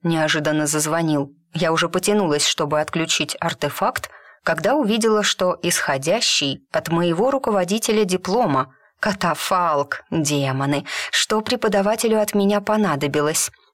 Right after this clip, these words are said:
Мы же договорились вроде бы, что я принесу ему результаты расчётов через пару дней. Профессор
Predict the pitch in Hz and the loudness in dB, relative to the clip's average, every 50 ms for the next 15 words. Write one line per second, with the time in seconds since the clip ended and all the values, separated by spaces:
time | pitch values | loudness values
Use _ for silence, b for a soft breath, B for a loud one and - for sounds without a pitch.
0 | _ - 269 285 262 - 214 190 196 180 190 180 190 190 196 226 208 151 139 - | _ 0 0 2 2 2 0 0 0 -2 0 0 0 0 0 0 0 0 0 -2
1 | - - 156 165 165 160 156 147 156 147 156 156 156 156 156 - - - - - | -2 -2 -2 0 0 0 0 -2 -2 -2 -2 -2 -2 -2 -6 -6 -6 -4 -2 0
2 | 165 156 143 160 151 170 208 202 208 196 180 165 160 156 - - 165 175 180 180 | -2 0 0 0 0 0 0 0 2 2 2 2 0 0 -2 -2 0 0 2 2
3 | 170 165 165 160 160 165 156 151 - 160 156 - - 151 143 143 139 - - - | 0 0 0 -2 -2 -2 -2 -2 0 -2 -2 0 0 -2 0 0 0 0 0 0
4 | 147 147 - 214 214 - - _ _ - - 170 160 151 - - - - 139 139 | 0 -2 -2 -4 -6 -6 -10 _ _ -4 -2 -2 0 -2 -2 -2 -2 0 0 0
5 | 143 147 151 180 208 233 220 165 113 - - _ _ _ _ _ B B B B | 0 -2 0 0 0 2 2 0 -2 -4 -8 _ _ _ _ _ B B B B
6 | B B B _ 180 180 165 165 - 175 156 151 - - 156 151 - | B B B _ -2 -2 -2 -2 -2 -2 -2 -2 0 -2 -2 -4 -4